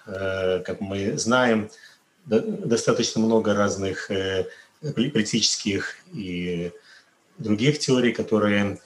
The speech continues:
говорят об, э, отсутствии отличий между, э, полами, о, о равенстве, э, полов, о том, что угнетённый пол должен быть более равный, ну и, и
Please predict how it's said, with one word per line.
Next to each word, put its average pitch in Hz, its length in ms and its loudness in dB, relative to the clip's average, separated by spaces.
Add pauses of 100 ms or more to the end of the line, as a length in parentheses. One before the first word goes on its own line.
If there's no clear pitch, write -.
говорят 107 360 0
об, 104 360 -2
э, 101 240 2 (960)
отсутствии - 460 2
отличий 123 460 2
между, 92 640 -2 (140)
э, 87 400 -4 (640)
полами, 123 580 2 (540)
о, 90 560 0 (240)
о 101 120 0
равенстве, 110 840 4 (100)
э, 95 380 -4 (540)
полов, 98 440 -2 (100)
о 95 80 -2
том, 113 260 0
что 98 400 -2 (640)
угнетённый 113 600 4
пол 101 520 0
должен 98 280 -6
быть 90 340 -6
более 98 500 -2 (500)
равный, 117 400 4
ну 127 120 2
и, 139 120 2
и 120 260 -2